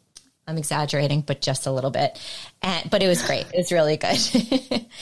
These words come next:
<laughs> I'm working on it. It's very important. But, um, yeah, and we're gonna,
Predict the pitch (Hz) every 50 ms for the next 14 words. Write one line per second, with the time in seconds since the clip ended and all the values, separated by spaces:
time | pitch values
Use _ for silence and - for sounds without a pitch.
0 | - - - - - - - - 190 190 214 214 214 214 233 180 165 165 143 143
1 | 151 - - - - - - - 180 170 170 170 170 165 - 190 165 - - -
2 | - - - _ - 151 143 - - - _ - _ _ _ _ _ _ - 190
3 | 196 190 190 190 247 285 277 - - 226 233 247 233 247